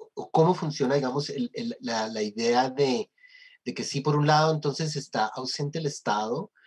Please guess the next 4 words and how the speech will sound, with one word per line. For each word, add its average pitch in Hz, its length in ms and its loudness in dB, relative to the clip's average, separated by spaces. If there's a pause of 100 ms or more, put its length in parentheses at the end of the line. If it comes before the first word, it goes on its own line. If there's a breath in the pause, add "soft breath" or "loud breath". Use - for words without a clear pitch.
(320 soft breath)
y 120 160 -2
estas 131 280 -4
comunidades 120 600 0
desarrollan 120 840 0